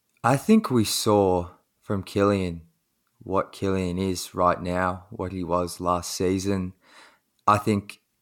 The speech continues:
I was disappointed he didn't get more shots up, but he was just Killian. He, he made some nice reads, defended well, found Durant in transition a couple of times, didn't really shoot,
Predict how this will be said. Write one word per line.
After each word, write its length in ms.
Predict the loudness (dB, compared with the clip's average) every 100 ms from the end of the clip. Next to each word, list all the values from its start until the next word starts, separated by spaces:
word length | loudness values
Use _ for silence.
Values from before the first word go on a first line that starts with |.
| _ 0
I 60 | 2
was 140 | 2
disappointed 640 | 0 -4 -4 0 2 2 2
he 80 | -2
didn't 120 | 0
get 160 | -2
more 160 | 0 -6
shots 420 | 0 2 2 2
up, 360 | 2 2 0 2
but 340 | 4 4 0 _ _ _ _ _
he 200 | 0 2
was 180 | 2 0
just 240 | 0 0
Killian. 460 | 0 0 0 -2 -6
He, 500 | -6 -2 0 -2 -4 _ _ _ _
he 220 | _ -10
made 260 | -2 0 0
some 200 | -2 0
nice 280 | 2 0 0
reads, 600 | 0 2 0 -4 -12 -14 _ _
defended 480 | -14 -6 -4 -4 -4
well, 600 | 2 4 6 4 2 _ _ _ _
found 400 | -8 -4 -2 -2
Durant 340 | -2 -2 -2
in 80 | -4
transition 560 | -4 -6 -4 -6 -4 -8
a 80 |
couple 300 | -2 -2 0
of 80 | -4
times, 600 | 0 0 0 -2 -6 -12 _ _ _ _ -8
didn't 220 | -6 -2
really 180 | -2 -2
shoot, 440 | -4 0 2 2